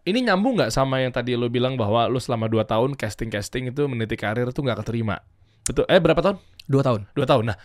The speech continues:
Speaker 1: dua tahun itu apakah mungkin jangan-jangan lo setiap casting dengan karakter lo ya gitu-gitu aja?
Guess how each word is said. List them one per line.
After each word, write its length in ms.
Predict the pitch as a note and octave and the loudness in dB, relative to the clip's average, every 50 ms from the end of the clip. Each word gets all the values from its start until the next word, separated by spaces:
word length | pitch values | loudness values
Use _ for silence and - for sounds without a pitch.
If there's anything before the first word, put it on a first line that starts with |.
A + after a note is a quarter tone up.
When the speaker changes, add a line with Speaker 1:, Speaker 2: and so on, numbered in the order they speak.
| - - - | -18 -10 0
Speaker 1:
dua 200 | C3+ C#3+ D3+ D3+ | 4 4 4 6
tahun 240 | - D#3 D3 D#3 | 4 4 4 2
itu 160 | D#3 - A#3 G#3+ | 2 2 2 4
apakah 320 | - F3 D#3 - D#3 D3 | 4 2 2 2 0 0
mungkin 320 | D#3 D#3+ F3+ A3 G#3 D#3+ | 0 -2 -2 -4 -4 2
jangan-jangan 640 | B2 C3 B2 B2+ C3+ C#3+ C#3 C3 B2+ B2 C3+ F#3 A3+ | 4 4 4 4 2 0 2 2 2 2 2 0 0
lo 120 | A#3+ C4 A#3+ | 0 -2 -4
setiap 280 | - - E3 - - | -2 -2 -4 -2 0
casting 400 | - C3 A2+ - - A3 A#3+ G#3+ | -2 -2 -2 -2 -4 -4 -2 -2
dengan 160 | G3 D#3 D3+ D3 | -2 -2 -2 -2
karakter 360 | C3+ C#3 B2+ B2+ - - B2+ | -2 -2 -2 -2 -4 -4 -2
lo 240 | D#3 F#3+ A3+ B3+ G#3 | 0 2 0 0 0
ya 80 | D#3 B2 | -2 -2
gitu-gitu 480 | G#2+ A2+ A2 G2+ G#2 A#2 G#2+ - F3 | -2 -2 -4 -4 -4 -4 -2 0 -2
aja? 240 | G3+ D#3 - F2+ D#2+ | -2 -2 -4 -8 -12